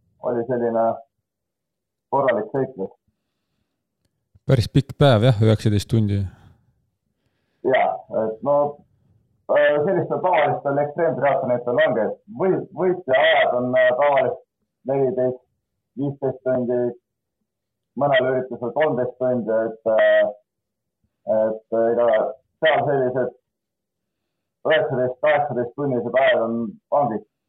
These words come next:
Speaker 1: sellised tavalised, et, äh,
Speaker 2: Mhm.
Speaker 1: väga kerge ei ole.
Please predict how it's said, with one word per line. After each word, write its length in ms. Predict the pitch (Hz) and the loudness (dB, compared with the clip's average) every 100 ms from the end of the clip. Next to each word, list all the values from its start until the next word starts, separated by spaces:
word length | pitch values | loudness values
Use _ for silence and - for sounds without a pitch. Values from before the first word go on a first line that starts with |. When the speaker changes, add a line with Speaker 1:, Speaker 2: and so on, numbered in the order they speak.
| _ _ _ _ _ | _ _ _ _ _
Speaker 1:
sellised 300 | 120 107 104 | -4 -4 -4
tavalised, 600 | - - 107 98 98 92 95 | 0 2 2 0 -4 -4 -6
et, 100 | - | -8
äh, 300 | - - 104 | -6 -4 -4
Speaker 2:
Mhm. 240 | 101 107 113 113 _ _ _ _ _ _ _ _ _ _ _ _ _ _ _ | -4 -4 -6 -10 _ _ _ _ _ _ _ _ _ _ _ _ _ _ _
Speaker 1:
väga 200 | - 139 | 2 2
kerge 320 | 139 131 110 | 2 0 0
ei 80 | 120 | 2
ole. 180 | - - | 2 2